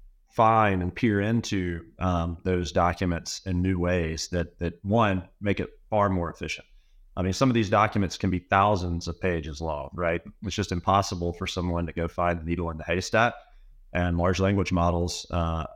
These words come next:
have become just this enormous asset for quickly identifying the needle amongst the needles in the haystack. So, um, anyway, that's, that's, uh,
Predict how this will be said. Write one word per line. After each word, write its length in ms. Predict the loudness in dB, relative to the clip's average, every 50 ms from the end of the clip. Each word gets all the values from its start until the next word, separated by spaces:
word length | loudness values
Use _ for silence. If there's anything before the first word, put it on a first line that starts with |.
| -10 -6
have 240 | -4 -4 -4 -4 -8
become 360 | -4 0 0 0 0 0 -2
just 220 | -6 -6 -6 -8
this 160 | -8 -8 -6
enormous 460 | -6 -4 -2 -2 0 0 0 0 0 2
asset 400 | 2 2 2 2 0 -2 -2 -4 -6 -8
for 220 | -6 -6 -4 -6
quickly 400 | -4 -4 -4 -2 -2 0 0 0
identifying 720 | 0 0 0 0 0 -2 -2 -2 0 0 -2 -2 -4 -4
the 60 | -4 -2
needle 420 | 0 0 0 0 -2 -4 -6 -12 _ -2
amongst 380 | 0 0 2 0 0 -4 -6 -2
the 40 |
needles 540 | 0 0 0 0 -2 -4 -8 -10 -14 -16 -10 -6
in 80 | -6 -4
the 40 | -2
haystack. 520 | 0 0 -2 -2 -6 -12 -16 -18 -16 -10
So, 180 | -6 -4 -4 -4 -6 _ _ _ _ _ _ _ -6 -2 -2
um, 340 | 0 0 0 -2 -4 -8 -10 -14 -18 -6 -2
anyway, 260 | 0 2 2 0 0
that's, 300 | 0 0 0 -2 -4 -8 -4 -2
that's, 240 | -2 -2 -2 -2
uh, 240 | -2 -2 -4 -4 -8